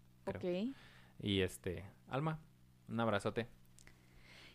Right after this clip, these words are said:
Speaker 2: Y nuestro siguiente comentario, déjenme nomás revisar si es el último,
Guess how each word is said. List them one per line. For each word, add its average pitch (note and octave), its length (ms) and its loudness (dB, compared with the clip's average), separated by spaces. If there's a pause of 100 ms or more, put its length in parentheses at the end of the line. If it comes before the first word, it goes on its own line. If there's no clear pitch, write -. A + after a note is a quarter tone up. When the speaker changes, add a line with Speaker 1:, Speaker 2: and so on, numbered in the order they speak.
(140)
Speaker 2:
Y D#4+ 320 8
nuestro D4+ 280 4
siguiente B3+ 320 4
comentario, A#3 460 8
déjenme B3+ 240 4
nomás G#3 200 6
revisar G#3 440 4
si G#3+ 120 4
es G#3+ 120 2
el A3 180 2
último, C4+ 520 0